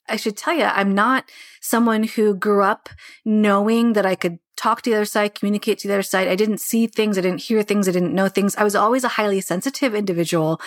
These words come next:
but I never experienced any of this psychic phenomenon when I was little or anything. So I was flabbergasted, and I asked her what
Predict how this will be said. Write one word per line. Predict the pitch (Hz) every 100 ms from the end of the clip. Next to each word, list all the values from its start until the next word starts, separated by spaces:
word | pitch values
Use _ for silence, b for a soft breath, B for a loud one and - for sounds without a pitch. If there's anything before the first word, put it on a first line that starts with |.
| B B B
but | 190 196 -
I | 190 190
never | 190 202 214 202 190 180 175 - _ _ -
experienced | 202 - - 233 320 320 202 -
any | 202 175 175
of | 151
this | 165 - - - _
psychic | - 208 196 185 -
phenomenon | 190 175 226 180 156 156 147
when | 196 185
I | 170
was | 165 160
little | 220 269 240 233
or | 226 185 170 175 -
anything. | 262 370 - 147 - B B B B
So | - 247 240
I | 220
was | 247 240 - _ _
flabbergasted, | - 196 202 381 214 165 170 - 147 - 180 - -
and | 196
I | 196
asked | 196 220 -
her | 269 214
what | 175 175 180 190 196